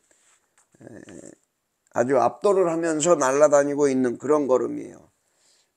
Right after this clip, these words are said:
어, 전개도 선행이면 좋은데 뭐 선행 못 받고 외곽 선입도 괜찮습니다. 십일 번 강남 불청객은 대가리다. 에, 결론은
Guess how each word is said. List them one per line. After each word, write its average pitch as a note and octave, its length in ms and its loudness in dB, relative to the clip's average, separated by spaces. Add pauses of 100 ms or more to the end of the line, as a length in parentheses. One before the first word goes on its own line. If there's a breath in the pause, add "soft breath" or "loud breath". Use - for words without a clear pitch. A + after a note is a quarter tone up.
어, - 300 -20
전개도 F#3 680 -2
선행이면 A3 640 -8
좋은데 D#3 640 -6 (420)
뭐 G2 180 -18
선행 G3+ 420 -12
못 D#3 180 -8
받고 - 400 -4
외곽 C#3+ 520 -2
선입도 D#3+ 500 -12
괜찮습니다. B2 920 -10 (800 soft breath)
십일 F#3 400 -8
번 F#3 200 -2
강남 F3+ 560 -6
불청객은 F3 760 -2
대가리다. E3 600 -2 (640)
에, - 20 -20 (600)
결론은 B2+ 600 -10